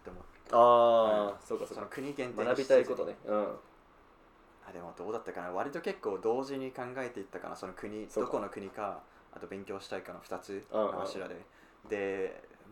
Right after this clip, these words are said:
Speaker 1: まあ、ほとんどの人にとって今人気なのは、例えばなんか、まあ、アメリカ、イギリス、カナダとか、
Speaker 2: うんうん。
Speaker 1: オーストラリアもあんのかな、最近は。
Speaker 2: うんうんうん。
Speaker 1: で、あとヨーロッパの諸国があると思うんだけど、
Speaker 2: うん。
Speaker 1: まずアメリカは、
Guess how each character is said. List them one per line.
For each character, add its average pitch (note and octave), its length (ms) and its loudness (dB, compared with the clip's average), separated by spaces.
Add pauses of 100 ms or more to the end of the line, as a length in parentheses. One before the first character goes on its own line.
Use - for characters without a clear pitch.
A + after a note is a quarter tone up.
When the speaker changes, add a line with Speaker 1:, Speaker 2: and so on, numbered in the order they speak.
(100)
Speaker 1:
ま G#2 240 0
あ、 - 60 -8
ほ - 180 -12
と F#3+ 160 -8
ん D3+ 160 -10
ど A2 100 -8
の G2+ 80 -10
人 G2+ 200 -14
に F#2+ 80 -12
と F2+ 100 -12
っ - 20 -20
て F2+ 440 -12
今 G2+ 360 -10
人 F#2+ 180 -16
気 G2 120 -14
な F#2 60 -10
の E2+ 60 -10
は、 E2 140 -16
例 F2+ 160 -10
え - 60 -12
ば E2 80 -16
な - 60 -18
ん - 120 -20
か、 - 160 -18 (220)
ま E2 120 -10
あ、 - 20 -6
ア F2+ 40 -8
メ F#2 120 -10
リ G2 80 -8
カ、 F#2+ 120 -8
イ F2+ 80 -6
ギ G#2+ 80 -14
リ F2+ 80 -14
ス、 F2 200 -16
カ - 120 -14
ナ F2+ 80 -10
ダ E2+ 80 -14
と E2 120 -18
か、 D2+ 180 -14 (240)
Speaker 2:
う A#2 60 0
ん - 20 2
う G#2 40 2
ん。 G2 40 -2 (300)
Speaker 1:
オ G2 160 -4
ー - 40 -16
ス - 80 -18
ト A2 80 -4
ラ G#2 80 -4
リ F2 80 -8
ア E2 60 -12
も E2 120 -16
あ E2+ 40 -12
ん E2+ 60 -16
の D#2 60 -20
か - 100 -16
な、 - 40 -20
最 D2+ 180 -14
近 D#2+ 160 -20
は。 E2 100 -14 (180)
Speaker 2:
う G#2 80 4
ん - 20 4
う G2+ 40 2
ん G2 220 -4
う - 0 -
ん。 - 40 -10 (400)
Speaker 1:
で、 A#2 80 -2
あ A2 80 0
と G2+ 100 -6
ヨ G2 140 -4
ー F#2+ 40 -4
ロ F#2+ 60 -4
ッ F2 40 -8
パ F2 160 -8
の E2+ 100 -12
諸 F2+ 140 -12
国 E2+ 180 -16
が F2+ 80 -8
あ F2 60 -8
る F2 60 -12
と F2 120 -18
思 F2 80 -16
う E2 40 -20
ん D#2+ 40 -20
だ E2+ 60 -16
け - 100 -20
ど、 E2 60 -16 (240)
Speaker 2:
う G2 40 -4 (220)
ん。 F#2+ 40 -12
Speaker 1:
ま E3+ 140 2
ず A2+ 260 -8 (500)
ア C3+ 120 2
メ E3+ 140 0
リ G3 120 -2
カ F#3+ 120 -8
は、 F3 280 -2